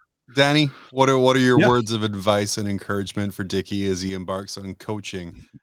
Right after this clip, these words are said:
Speaker 2: Hmm.
Speaker 1: uh, the top tier nation of Canada?
Speaker 2: Well, um, you know, I only really have one thing that's possible for me to say, and that's go Team U S A. Um,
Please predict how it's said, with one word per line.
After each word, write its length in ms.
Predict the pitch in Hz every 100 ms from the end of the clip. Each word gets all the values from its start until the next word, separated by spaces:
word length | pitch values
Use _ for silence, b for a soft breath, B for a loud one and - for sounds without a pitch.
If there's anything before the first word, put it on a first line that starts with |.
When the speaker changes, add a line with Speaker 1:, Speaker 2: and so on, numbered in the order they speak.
| _ -
Speaker 2:
Hmm. 60 |
Speaker 1:
uh, 300 | 107 92 90 78
the 120 | 92 92
top 360 | - 113 107
tier 200 | - 104
nation 440 | 98 101 95 95 90
of 140 | 82
Canada? 540 | - 92 87 85 80 _ _ _ _ _ _ _ _ _ _ _ _ _ _ - -
Speaker 2:
Well, 260 | 120 120 117 - b b b b b b -
um, 600 | 101 101 101 95 90 -
you 100 | 110
know, 240 | 107 104 101
I 160 | 98
only 220 | 113 151 131
really 280 | 120 117 104
have 260 | 101 87
one 260 | 92 101 95
thing 240 | 107 98
that's 220 | 90 90
possible 420 | - 98 101 - 92
for 120 | 90
me 120 | 87
to 80 | 82
say, 240 | - 85
and 100 | 85
that's 220 | 85 -
go 200 | - 98
Team 280 | 95 104 92
U 140 | 92 85
S 180 | 80
A. 220 | 92 82 - _ _ _ _ _ _ -
Um, 560 | 82 80 80 78 -